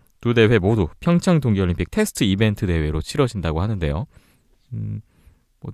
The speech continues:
조직위 측에서도 경험이 될 것 같고 어, 세계선수권 대회인 만큼 지난 대회 아쉬움을 또 털어낼 수 있는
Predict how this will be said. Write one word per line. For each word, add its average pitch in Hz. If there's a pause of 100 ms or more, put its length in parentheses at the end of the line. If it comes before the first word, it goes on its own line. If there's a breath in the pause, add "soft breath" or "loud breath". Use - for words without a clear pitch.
(140)
조직위 113
측에서도 101
경험이 104
될 87
것 95
같고 80 (680 loud breath)
어, 135
세계선수권 202
대회인 143
만큼 101 (1080)
지난 139
대회 127
아쉬움을 107
또 87
털어낼 143
수 -
있는 87